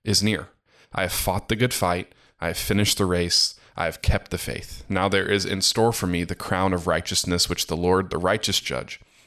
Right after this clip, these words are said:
will award to me on that day, and not only to me, but also to all who have longed for his appearing." Paul isn't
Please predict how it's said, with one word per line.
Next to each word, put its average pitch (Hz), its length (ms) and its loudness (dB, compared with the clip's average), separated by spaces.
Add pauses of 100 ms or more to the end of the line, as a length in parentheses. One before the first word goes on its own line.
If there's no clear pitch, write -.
will 98 120 4
award 98 300 2
to - 80 -2
me 92 100 0
on 87 160 -2
that 80 160 -8
day, 65 340 -10
and 95 140 -2
not 113 180 2
only 117 180 4
to 101 120 -2
me, 117 220 2
but 98 140 -2
also 110 260 2
to - 140 -4
all 92 380 0 (400)
who 104 140 -2
have 90 160 0
longed 90 380 -2
for 90 140 -6
his 87 400 -6 (260)
appearing." - 520 -8
Paul 131 180 2
isn't 110 340 -4